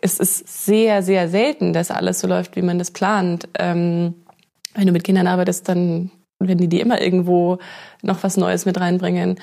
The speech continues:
Und ich habe auch gemerkt, je flexibler ich dann darauf reagieren kann und auch Lust darauf habe, desto leichter fällt es mir, mein Ziel trotzdem zu erreichen, was ich mir davor gesteckt habe. Also dieser Wille. Nur wie machst du es, dass du dich wirklich darauf freust, dass da eine Überraschung kommt?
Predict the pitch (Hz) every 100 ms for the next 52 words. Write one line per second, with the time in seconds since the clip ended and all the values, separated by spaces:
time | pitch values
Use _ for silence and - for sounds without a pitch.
0 | - - - - - 196 190 220 - 233
1 | 226 190 175 180 180 175 - 202 190 -
2 | 220 220 208 202 196 190 185 180 - 180
3 | 175 233 214 185 185 185 _ - 196 226
4 | 269 190 - 180 196 269 - 180 185 196
5 | 190 - 190 - 185 190 185 185 185 180
6 | 185 190 180 180 180 - - - - -
7 | - 196 208 202 - 220 202 - 220 214
8 | 202 196 190 180 214 214 170 175 180 185
9 | 175 170 - - - - _ _ - 180
10 | 180 - 180 170 165 170 170 170 170 180
11 | - _ - _ - - 180 175 165 170
12 | 175 180 220 226 226 202 - 190 - 180
13 | - 185 185 185 - _ _ _ - 175
14 | 175 - - 185 - 180 - 180 175 180
15 | 208 175 - 180